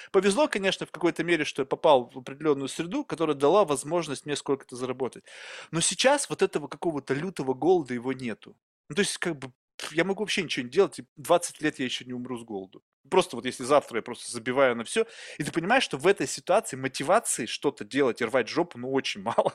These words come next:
<laughs> Ну, то есть, как бы, вообще почти, как бы, единственная мотивация бывает тогда, когда меня приглашают к кому-нибудь в гости, там, и я смотрю, квартира стоит, там, пятьдесят миллионов долларов.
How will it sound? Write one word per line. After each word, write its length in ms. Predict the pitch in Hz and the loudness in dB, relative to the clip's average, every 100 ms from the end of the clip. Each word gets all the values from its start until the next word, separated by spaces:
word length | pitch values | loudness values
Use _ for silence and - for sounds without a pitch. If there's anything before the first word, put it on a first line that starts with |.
| - | -6
<laughs> 380 | - - - - | -14 -10 -10 -2
Ну, 60 | 185 | 2
то 60 | |
есть, 100 | 226 | 4
как 120 | - 196 | 4 4
бы, 60 | |
вообще 260 | 196 202 262 | 4 4 4
почти, 340 | 202 - 233 | 2 -2 -2
как 180 | 208 170 | -2 0
бы, 80 | 160 | 0
единственная 380 | 208 311 233 175 | 2 2 2 0
мотивация 460 | 170 202 202 - | 2 4 4 2
бывает 260 | 160 180 175 | 0 4 4
тогда, 240 | 170 165 | 2 0
когда 180 | 135 147 | -2 -4
меня 160 | 151 151 | -4 -4
приглашают 500 | 156 151 160 247 247 | -4 -4 2 4 2
к 20 | |
кому-нибудь 320 | 156 147 131 | -2 -6 -8
в 40 | 123 | -2
гости, 280 | 139 131 120 | 0 0 -4
там, 180 | 110 120 | -6 0
и 40 | |
я 140 | 139 | 0
смотрю, 320 | 131 143 170 208 | 0 -2 -2 0
квартира 420 | 147 - 160 127 | -2 -2 -2 -2
стоит, 300 | - 147 139 | -2 -2 -2
там, 120 | 107 | -8
пятьдесят 440 | - 117 127 120 120 | -10 -6 0 0 -2
миллионов 380 | 117 113 107 | -6 -6 -6
долларов. 320 | 120 117 104 | -8 -8 -10